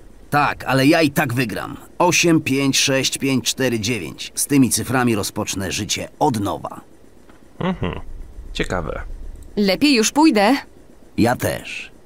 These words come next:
Speaker 2: Czyli to nie jest zwykły totolotek. Tam są liczby od jeden do czterdzieści dziewięć? Nie wiem, ja zawsze gram na chybił trafił. Jeszcze nigdy nic nie wygrałem. Nie, no dobra. Raz trafiłem czwórkę.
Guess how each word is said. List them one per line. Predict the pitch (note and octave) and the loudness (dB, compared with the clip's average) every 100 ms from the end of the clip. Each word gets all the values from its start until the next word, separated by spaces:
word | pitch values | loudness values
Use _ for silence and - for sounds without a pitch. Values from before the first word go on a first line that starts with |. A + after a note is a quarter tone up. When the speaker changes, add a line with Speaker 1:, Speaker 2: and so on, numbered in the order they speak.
| - - - - | -20 -20 -20 -12
Speaker 2:
Czyli | - - - | -8 -4 -4
to | - B2+ | -2 -2
nie | E3+ | 0
jest | D#3 A#2+ - | 0 0 0
zwykły | F2+ A2+ A#2+ A#2 | 0 -2 -2 -2
totolotek. | G2+ - G2+ F#2 - - - - - | -2 -2 -2 -2 -2 -4 -6 -12 -6
Tam | B2+ C#3 | -4 -2
są | - C3+ G#2+ | -2 0 0
liczby | G#2 B2+ A2+ A2 B2 | 0 0 -2 -2 -2
od | - E2+ F2+ - - - - - - - - - | 0 0 -2 -4 -12 -18 -20 -20 -20 -20 -20 -6
jeden | F2 A2+ C3 A2+ | -2 0 0 0
do | F#2+ | -2
czterdzieści | - - G#2+ G#2 - F#2+ | -2 -4 -4 -2 -2 0
dziewięć? | G2+ D#3+ F#3+ - - - - - - - - - - - | -2 -2 -2 -6 -10 -18 -20 -20 -20 -20 -20 -20 -14 -6
Nie | G#2+ | -4
wiem, | D#2+ | -2
ja | F2+ | -2
zawsze | B2+ D3 C3+ | -4 -4 -4
gram | D3 C3+ | -2 -2
na | |
chybił | A#2+ C#3+ B2+ A#2 | -4 -4 -2 -2
trafił. | B2 G#2 - - - - - - - - | -4 -4 -4 -6 -8 -18 -20 -20 -14 -6
Jeszcze | F2+ - G2+ | -4 -2 -2
nigdy | D#2+ E2+ | -2 -2
nic | E2+ - | -2 -2
nie | |
wygrałem. | G2 A#2 F#2 D2 - - - - - - - - | -4 -2 -2 -2 -4 -6 -14 -20 -20 -20 -14 -6
Nie, | D3 | -4
no | F2 | -2
dobra. | F2+ F2 - - - - - - | -2 -2 -4 -6 -14 -20 -16 -6
Raz | G#2+ A#2 C#3+ - | -2 -2 -2 -4
trafiłem | - A2+ G2+ F2+ | -6 -4 -2 -2
czwórkę. | F2 - A2 - - | -2 -2 -2 -2 -4